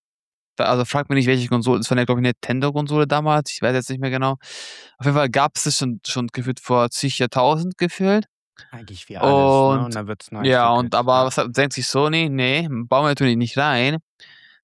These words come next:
Speaker 1: weil die müssen Geld machen und müssen die Leute dazu bringen, immer siebzig Euro auszugeben für neue Controller.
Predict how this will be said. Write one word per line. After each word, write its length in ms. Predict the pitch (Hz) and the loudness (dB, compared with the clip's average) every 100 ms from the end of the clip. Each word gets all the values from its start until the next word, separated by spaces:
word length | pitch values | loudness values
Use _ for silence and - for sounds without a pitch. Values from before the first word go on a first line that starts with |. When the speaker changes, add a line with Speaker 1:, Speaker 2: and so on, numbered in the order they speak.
| - | -4
Speaker 1:
weil 440 | 120 127 131 131 | -2 0 2 0
die 120 | - | -2
müssen 260 | 123 123 123 | -4 -4 -2
Geld 340 | 123 156 175 | 0 0 0
machen 340 | 135 127 127 131 | -2 -2 0 -2
und 60 | |
müssen 300 | 127 123 - | 0 -2 -2
die 40 | 117 | 2
Leute 540 | 123 139 135 131 123 | 0 2 2 2 0
dazu 280 | - 120 - | -4 -10 -6
bringen, 480 | 117 139 139 131 120 | -2 0 0 -2 -6
immer 280 | 135 131 127 | -2 0 0
siebzig 280 | 120 - - | -2 -6 -2
Euro 140 | 143 131 | 0 0
auszugeben 500 | 120 - 113 123 131 | 0 -6 -4 -4 -4
für 140 | 120 | -6
neue 180 | 113 120 | -2 -2
Controller. 600 | 123 110 127 139 120 139 | -4 -8 -4 -2 0 -2